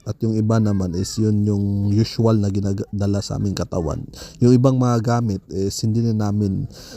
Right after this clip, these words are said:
sinali dyan kasi nabuhay na. At saka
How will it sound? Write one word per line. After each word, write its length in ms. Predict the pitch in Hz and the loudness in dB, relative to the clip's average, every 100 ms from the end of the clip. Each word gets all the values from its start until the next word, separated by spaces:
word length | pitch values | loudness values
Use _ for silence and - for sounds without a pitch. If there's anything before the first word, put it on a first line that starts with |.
| - | -6
sinali 640 | - 123 110 110 104 107 | 2 4 4 2 2 0
dyan 240 | 107 98 95 | -2 -4 -4
kasi 400 | 104 - 104 101 | -6 -2 0 0
nabuhay 640 | 101 107 104 110 104 101 | -2 -2 -2 0 0 0
na. 240 | 90 71 - | 0 -4 -8
At 160 | - 104 | -12 -6
saka 320 | 104 - 85 | -6 -4 -4